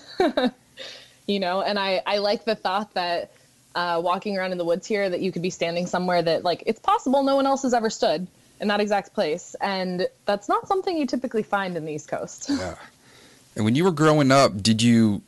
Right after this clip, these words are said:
Speaker 2: plan on being the, one of the, the voices and protectors of your environment and your surroundings?
Speaker 1: I really didn't, no. I sort of grew up and I, you know, I went through a phase where I was super into fishing, or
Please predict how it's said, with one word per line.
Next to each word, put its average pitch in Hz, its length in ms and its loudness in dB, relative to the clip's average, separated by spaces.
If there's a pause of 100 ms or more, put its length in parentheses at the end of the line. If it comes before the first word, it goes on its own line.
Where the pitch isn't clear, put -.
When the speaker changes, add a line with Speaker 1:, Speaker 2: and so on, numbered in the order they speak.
(160)
Speaker 2:
plan 113 340 4
on 135 280 6
being 123 360 4
the, 117 380 6
one 110 140 4
of 113 40 6
the, 104 140 6
the 101 140 0
voices 101 460 2
and 104 100 2
protectors 147 880 2
of 120 180 -2
your 135 140 4
environment 135 520 2
and 98 80 -2
your 113 100 4
surroundings? 131 600 2 (920)
Speaker 1:
I 302 580 0
really 220 380 0
didn't, 160 360 -4
no. 175 380 0
I 220 220 0
sort 269 240 0
of 240 120 -2
grew 214 220 0
up 208 320 2
and 180 100 -4
I, 196 480 -2
you 190 140 -6
know, 160 480 -2 (600)
I 233 140 2
went 277 200 0
through 240 120 0
a 220 40 -4
phase 196 380 -2
where 180 120 0
I 175 200 0
was 175 200 -4
super 247 480 -2
into 220 240 -2
fishing, 185 480 -4
or 180 280 0